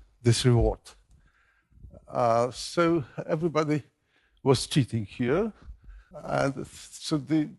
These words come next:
the only, uh, difference was that the interest of the observer, that is the, uh, real participant, was involved or was not involved.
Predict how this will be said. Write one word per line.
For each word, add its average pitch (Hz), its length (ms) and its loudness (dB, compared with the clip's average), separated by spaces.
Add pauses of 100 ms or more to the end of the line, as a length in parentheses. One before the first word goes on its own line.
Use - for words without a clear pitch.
(400)
the 151 140 0
only, 147 420 4 (180)
uh, 123 240 2
difference 127 560 6
was 120 380 6
that 117 220 6 (180)
the 127 120 4
interest 127 760 0 (640)
of 117 220 0
the 117 80 4
observer, 156 580 4
that 127 240 -2
is 117 240 -4
the, 113 400 4 (600)
uh, 110 440 4
real 131 220 2
participant, 117 840 0
was 151 300 4
involved 160 560 0
or 117 180 2
was 110 240 -4
not 135 220 -4
involved. 175 520 -2